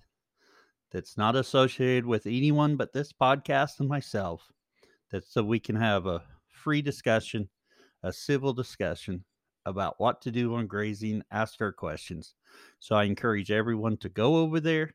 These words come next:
look around, introduce yourself. And also, I know I put a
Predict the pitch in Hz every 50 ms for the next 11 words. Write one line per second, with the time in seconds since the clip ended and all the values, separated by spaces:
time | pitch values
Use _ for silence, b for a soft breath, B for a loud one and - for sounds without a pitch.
0 | _ _ _ _ _ _ _ _ _ _ _ _ _ _ _ _ _ - 107 123
1 | 135 - 143 139 135 135 139 135 131 123 - - 127 127 143 147 131 127 131 131
2 | 131 - - 143 135 - - - 110 110 104 90 104 - - - _ _ _ _
3 | _ _ _ _ _ _ - 110 113 123 143 139 - - 117 104 98 98 - _
4 | _ _ _ _ b b b b b b b b b - 101 110 117 110 98 95
5 | 90 92 - b b b b b b b - 98 - - 123 117 110 110 107 101